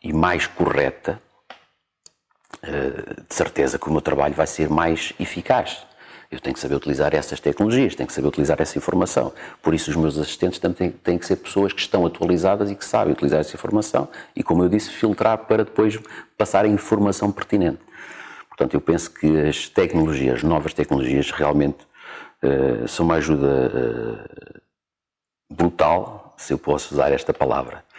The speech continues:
e dando um exemplo muito, muito, muito prático. Eu lembro-me, há muitos anos atrás, quando um colega meu, eh, eh, que trabalhava para a equipa profissional do Sporting, que fazia,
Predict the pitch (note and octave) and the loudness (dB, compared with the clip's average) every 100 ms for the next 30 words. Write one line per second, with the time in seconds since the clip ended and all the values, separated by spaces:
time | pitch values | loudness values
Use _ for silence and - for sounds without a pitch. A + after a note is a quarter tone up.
0 | - - - - B1+ B1+ C2+ D#2 D2 D2 | -18 -18 -18 -12 -8 -6 0 2 4 4
1 | C#2+ C2 C#2 - B1 C#2+ C2 - - C2+ | 2 2 -2 -4 -2 0 0 -8 -10 -6
2 | C2 - B1 A#1+ A#1+ - - _ C#2+ - | -6 -6 -8 -8 -12 -16 -20 _ -4 -4
3 | - - - - _ - - - - - | -2 -2 -2 -10 _ -20 -20 -20 -20 -20
4 | - C#2 C2+ F#2 F#2 F#2 F#2 - - D#2+ | -6 -2 2 4 4 2 0 -2 0 2
5 | F#2+ E2 D#2 D2+ - C#2 C2+ - - - | 2 2 0 0 0 0 0 -6 -14 -18
6 | _ D#2 F2+ F2+ D2+ C2+ A1 _ - - | _ 2 4 4 2 0 -4 _ -20 -20
7 | - - C#2+ D#2 E2+ F2 F2+ F2+ D#2+ C#2+ | -12 -4 -2 2 4 4 4 4 4 0
8 | - _ _ _ C#2 C2+ - C2 - D2+ | -10 _ _ _ 0 2 2 0 0 0
9 | D#2 D2+ D2 D2 C#2 D2+ - - - D2+ | 2 2 2 0 0 0 -2 -2 -6 -2
10 | C#2 B1+ - - C#2+ C2 B1+ A#1 - - | 0 -2 -8 -2 -2 -2 -6 -10 -6 -2
11 | C#2+ C#2+ D2 C#2+ B1 | -2 0 0 0 -2